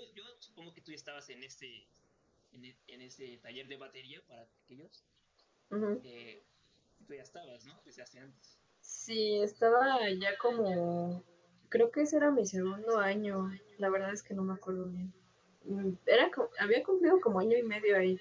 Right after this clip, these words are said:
Speaker 2: más o menos. Por ahí.
Speaker 1: Bueno, tú ya estabas ahí y, bueno, yo quise inscribirme desde el inicio, pero mis horarios no me dejaban, estaba o muy temprano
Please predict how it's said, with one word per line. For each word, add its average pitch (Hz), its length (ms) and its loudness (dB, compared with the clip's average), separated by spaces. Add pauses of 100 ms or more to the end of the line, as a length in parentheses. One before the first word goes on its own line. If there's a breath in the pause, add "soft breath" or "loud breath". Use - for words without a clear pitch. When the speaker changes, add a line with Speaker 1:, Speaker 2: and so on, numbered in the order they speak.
Speaker 2:
más 208 180 -2
o 214 60 0
menos. 196 240 -2 (2000)
Por 185 180 2
ahí. 180 320 4
Speaker 1:
Bueno, - 360 -20 (1300)
tú 165 80 -20
ya 165 80 -16
estabas 156 400 -18
ahí 202 400 -16
y, 135 260 -20
bueno, 143 160 -18
yo 165 400 -18 (260)
quise 175 340 -20
inscribirme 160 720 -18
desde 135 340 -16
el 135 80 -18
inicio, 170 460 -20
pero 127 340 -18
mis 123 600 -20
horarios 135 420 -20
no 131 140 -18
me 135 120 -18
dejaban, 139 640 -20
estaba 120 300 -20 (100)
o 113 100 -20
muy 185 180 -18
temprano 180 520 -20